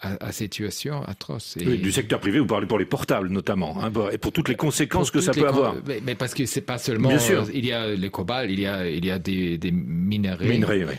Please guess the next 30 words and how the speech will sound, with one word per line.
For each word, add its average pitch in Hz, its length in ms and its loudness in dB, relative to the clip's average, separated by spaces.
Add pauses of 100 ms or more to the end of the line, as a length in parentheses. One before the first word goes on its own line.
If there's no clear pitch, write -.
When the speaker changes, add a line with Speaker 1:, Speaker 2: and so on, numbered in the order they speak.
(320)
Speaker 1:
euh, 78 580 -4 (160)
qui 113 100 -2
sont 110 160 -2
extrêmement 110 460 -2
importants, 95 400 -4
même 117 300 0
pour 87 300 -2
la, 76 300 -4 (280)
la - 140 -4
transition 98 760 -2 (120)
verte, 127 240 2
Speaker 2:
Énergétique, 110 540 2
oui. 107 100 2
Speaker 1:
énergétique. 110 720 -2
Speaker 2:
Oui. 107 60 -4 (480)
Speaker 1:
Euh, 87 260 -4
mais 113 380 -2 (280)
il 127 160 -2
faut 165 460 0
avoir 120 760 -4
une 127 180 0
gouvernance, 113 1040 -2 (640)
euh, 92 100 -6
de 107 140 -4
la 95 140 -2
part 98 300 -4
du 107 120 -4
gouvernement, 107 500 0
mais 107 200 0
aussi 156 540 0